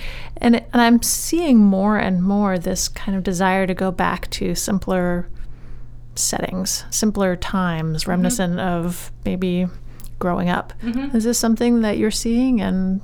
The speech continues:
Speaker 1: why?
Speaker 2: For a lot of brides and grooms, the appeal of Maine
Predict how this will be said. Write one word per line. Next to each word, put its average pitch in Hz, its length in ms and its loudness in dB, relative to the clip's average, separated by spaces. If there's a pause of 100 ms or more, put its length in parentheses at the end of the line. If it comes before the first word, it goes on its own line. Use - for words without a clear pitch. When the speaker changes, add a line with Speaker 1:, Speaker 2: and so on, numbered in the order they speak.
Speaker 1:
why? 208 420 -2 (260)
Speaker 2:
For - 340 -4
a 240 60 0
lot 233 380 0
of 247 80 -6
brides 196 260 -2
and 196 120 -8
grooms, 180 680 -6 (180)
the 180 280 -4
appeal 254 580 -4
of 185 160 -4
Maine 175 680 -4